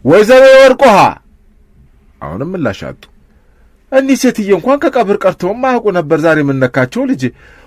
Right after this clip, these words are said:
ወይዘሮ የወርቅ ውሃ ታደሰ። ተወካይ ከሌለ ቀሪ ማድረጌ ነው እንግዲህ። ደጋግሜ አልጣራም ብያለሁ፣ ተናግሬያለሁ።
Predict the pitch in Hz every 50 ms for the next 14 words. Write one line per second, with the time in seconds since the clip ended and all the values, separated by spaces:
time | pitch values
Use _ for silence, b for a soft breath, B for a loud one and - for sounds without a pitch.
0 | b b 143 165 202 254 254 214 269 269 277 277 285 285 277 277 277 277 285 277
1 | 277 269 277 277 277 233 214 262 269 240 - 240 196 147 113 98 113 131 - -
2 | 175 208 233 226 - 226 226 220 226 226 226 220 - 214 214 214 220 226 254 262
3 | 269 277 254 254 233 240 226 208 208 202 185 190 185 180 175 165 151 147 135 139
4 | 143 165 170 185 185 175 180 190 196 196 185 185 - - 214 202 196 214 214 208
5 | 226 214 233 233 220 226 214 214 214 214 208 190 185 175 170 156 135 120